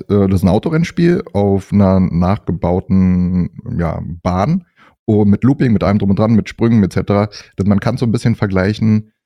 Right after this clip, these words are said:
wie, ähm, Mario Kart, nur ohne Schießen. Das war, das ist uns beiden sofort so eingefallen, als wir das so gespielt haben. Und es ist im Endeffekt so eine Art, äh, ja, Auto,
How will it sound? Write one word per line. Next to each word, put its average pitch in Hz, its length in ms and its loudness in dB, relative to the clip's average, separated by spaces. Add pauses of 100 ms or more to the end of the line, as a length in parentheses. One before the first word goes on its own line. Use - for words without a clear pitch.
(320)
wie, 98 640 0
ähm, 87 400 0
Mario 98 440 -2
Kart, - 300 -6
nur 98 80 2
ohne 92 160 2
Schießen. 180 420 0 (360)
Das 87 140 0
war, 90 140 0
das 92 140 -4
ist 98 80 -2
uns 107 180 2
beiden 95 240 0
sofort 104 340 0
so 107 120 0
eingefallen, 107 380 0
als 101 100 -6
wir 101 80 0
das 98 60 -4
so 104 100 -6
gespielt 113 320 -6
haben. 139 220 -2 (640)
Und 117 220 2
es 107 80 -2
ist 110 120 -4
im 101 340 0
Endeffekt 104 520 -2
so 98 160 -2
eine 101 300 0
Art, 87 220 -4 (160)
äh, 90 220 -2 (100)
ja, 87 240 -4
Auto, 98 480 -2